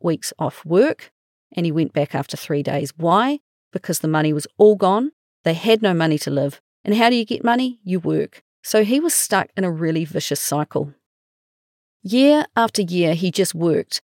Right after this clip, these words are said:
and at the end of each week, the day before payday, if there was only two dollars left in their bank account, well,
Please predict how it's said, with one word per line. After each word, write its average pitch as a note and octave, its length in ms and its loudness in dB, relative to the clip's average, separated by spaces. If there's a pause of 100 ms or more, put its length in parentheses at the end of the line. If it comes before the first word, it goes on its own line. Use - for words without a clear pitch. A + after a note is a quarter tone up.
and F3 120 0
at - 80 0
the - 120 -6
end A3 220 4
of B3 80 4
each B3 240 0
week, G3 360 2 (200)
the D3+ 100 -6
day E3+ 280 4
before A3+ 320 2
payday, F3+ 580 2
if - 100 -16
there D#3+ 120 -2
was D3+ 100 0
only F#3 220 0
two A3+ 180 0
dollars G#3+ 320 4
left G#3 200 0
in G#3 60 2
their G3+ 120 2
bank F#3 260 0
account, F#3+ 340 -2
well, G#3+ 260 4